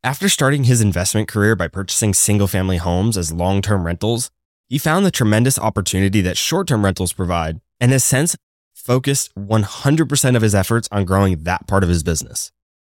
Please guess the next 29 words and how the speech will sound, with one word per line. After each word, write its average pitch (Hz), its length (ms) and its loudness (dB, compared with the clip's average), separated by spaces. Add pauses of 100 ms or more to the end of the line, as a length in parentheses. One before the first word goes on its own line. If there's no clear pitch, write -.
(240)
Tony's 208 260 2
expertise 170 520 0
is 131 120 2
in 123 100 4
building 110 300 2
systems 135 420 0
and 107 140 0
creating 113 340 2
the 98 100 2
automation 95 480 0
needed 98 360 2
to 95 120 -2
effectively 113 800 0 (120)
manage 98 480 2
multiple 98 480 2
short-term 90 420 0
rentals 80 300 2
at - 120 -2
once. - 380 -4 (500)
He's 117 120 0
also 151 220 2
the 156 100 0
head 127 180 2
of 113 80 2
acquisitions 101 720 0
for - 160 -10 (140)
Alpha 104 280 -2
Geek 92 280 -8
Capital 117 500 -4